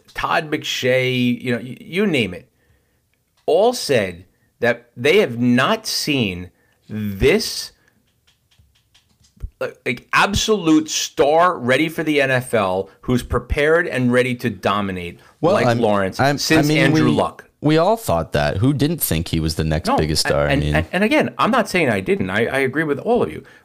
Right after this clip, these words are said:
Speaker 1: I, that's why he's my biggest disappointment.
Speaker 2: Sure.
Speaker 1: Is he has shown, uh, uh, either regression or a lack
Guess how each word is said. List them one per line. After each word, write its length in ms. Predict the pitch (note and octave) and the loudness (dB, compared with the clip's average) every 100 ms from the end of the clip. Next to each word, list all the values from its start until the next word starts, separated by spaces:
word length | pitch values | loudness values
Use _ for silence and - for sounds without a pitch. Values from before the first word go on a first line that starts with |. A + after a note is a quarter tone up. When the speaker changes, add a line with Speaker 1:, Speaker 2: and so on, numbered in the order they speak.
| _ | _
Speaker 1:
I, 260 | C3 E3 D#3+ | 0 2 0
that's 340 | D#3+ D#3+ E3+ | 0 0 0
why 120 | E3+ | -2
he's 180 | D3+ D3 | -2 -2
my 120 | C3 B2 | 0 0
biggest 420 | - A#2+ B2 - | 0 -4 -4 -4
disappointment. 680 | A2+ - - E3 C3+ E2+ - - | -6 -8 -6 -4 -4 -6 -14 -6
Speaker 2:
Sure. 400 | - C#3+ - - - | -2 0 2 0 -4
Speaker 1:
Is 80 | |
he 200 | - F#3 A#3 | -4 0 2
has 100 | G3+ | 2
shown, 800 | - - E3+ D3 A2 G2 G2+ - _ _ _ _ _ _ _ _ _ _ _ _ | -2 -4 0 2 2 -2 -6 -10 _ _ _ _ _ _ _ _ _ _ _ _
uh, 80 | A#2+ - | -8 -6
uh, 80 | A#2 - | -8 -4
either 300 | B2+ A2 G2+ | 0 0 2
regression 880 | G2 F2+ G2+ C3+ F#3 A#3+ B3 A#3+ - | 0 0 0 0 2 2 2 2 0
or 420 | A#2+ A2+ G#2+ G2+ | 0 2 2 0
a 160 | A2 G2+ | -2 -2
lack 580 | G2 G2+ B2 G3 G3+ | -2 -2 -2 -2 -6